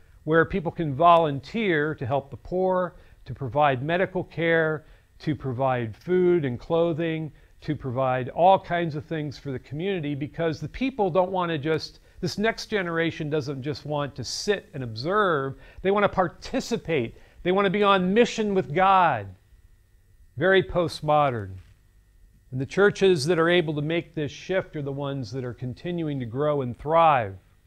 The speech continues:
In modernism, it's very much about the absolutes. So there are scientists who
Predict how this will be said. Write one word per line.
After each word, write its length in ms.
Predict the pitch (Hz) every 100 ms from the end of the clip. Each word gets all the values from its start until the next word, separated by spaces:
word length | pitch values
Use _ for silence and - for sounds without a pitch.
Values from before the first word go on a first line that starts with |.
| - _ _ _ _ _ - - _ _ -
In 140 | 120
modernism, 720 | 135 170 180 180 180 147 175
it's 180 | 160 -
very 320 | 139 147 160
much 240 | 156 156 156
about 300 | 147 151 -
the 160 | 139
absolutes. 1000 | 143 139 - 139 139 123 - - - - - - - - - - - - -
So 140 | -
there 220 | 120 127 135
are 60 |
scientists 840 | - 147 151 151 135 131 110 - -
who 360 | 120 120 110